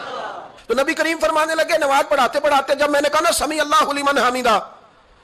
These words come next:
अचानक मेरी नजर उठी तो जन्नत में चली गई। तो महबूब फरमाते हैं, जब मेरी ऊपर नजर गई ना, तो मैंने देखा कि अंगूरों का एक खोशा लटक रहा है जन्नत में। तो मैंने हाथ बढ़ाया कि तोड़ लूं।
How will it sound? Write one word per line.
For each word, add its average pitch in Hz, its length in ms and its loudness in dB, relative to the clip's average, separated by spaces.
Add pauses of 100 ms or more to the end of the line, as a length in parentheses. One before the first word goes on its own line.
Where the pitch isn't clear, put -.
(160)
अचानक 320 440 2
मेरी 311 240 0
नजर 294 260 2
उठी 320 720 -4
तो 233 60 -2
जन्नत 247 320 -2
में 220 100 0
चली 147 180 -6
गई। 110 180 -14 (440)
तो 196 80 0
महबूब 233 280 0
फरमाते 269 360 -2
हैं, 277 80 -4
जब 269 100 0
मेरी 254 160 -2
ऊपर 254 220 -2
नजर 254 260 0
गई 254 180 0
ना, 294 100 -4
तो 294 140 -4
मैंने 262 200 -2
देखा 269 280 -4
कि 320 140 -8
अंगूरों 247 420 -4
का 277 100 -2
एक 269 80 -4
खोशा 311 360 -4
लटक 220 280 -4
रहा 208 100 2
है 190 80 0
जन्नत 131 300 -6
में। 107 120 -20 (640)
तो 233 60 0
मैंने 233 220 0
हाथ 180 280 2
बढ़ाया 208 380 2
कि 220 120 -2
तोड़ 202 300 0
लूं। 151 180 -6